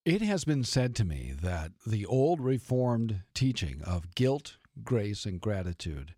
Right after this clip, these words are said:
which is the structure of the Heidelberg Catechism, and some have argued anyway, it's the structure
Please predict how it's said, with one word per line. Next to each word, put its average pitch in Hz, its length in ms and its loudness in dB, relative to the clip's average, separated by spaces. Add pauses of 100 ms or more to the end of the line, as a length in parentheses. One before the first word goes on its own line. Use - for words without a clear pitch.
(100)
which 104 200 2
is 107 160 0
the 95 100 -4
structure 110 400 0
of 92 80 -2
the 87 80 -2
Heidelberg 92 400 0
Catechism, 101 640 0
and 67 360 -6
some 185 280 2
have 117 160 0
argued 92 340 -2
anyway, 90 400 0
it's 143 160 -4
the - 100 -4
structure 117 520 0